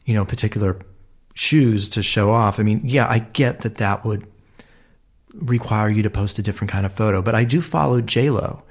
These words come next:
and J Lo, to me, I, I, first of all, I love her. I think she's super talented, but sometimes she posts something where she's clearly,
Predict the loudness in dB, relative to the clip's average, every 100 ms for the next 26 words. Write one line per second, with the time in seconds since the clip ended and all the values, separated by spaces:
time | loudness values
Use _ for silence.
0 | -16 0 2 2 4 4 4 4 2 0
1 | -4 -12 -8 -2 2 4 4 2 0 -4
2 | _ _ _ _ _ -20 -16 -10 -4 -2
3 | -2 -4 -6 -2 0 2 2 0 -2 -4
4 | -4 -4 -4 -4 -2 -4 -4 -2 0 0
5 | -4 -8 -12 -2 0 4 4 4 2 2
6 | 0 2 2 2 2 2 2 2 2 -2
7 | -6 0 2 4 4 2 0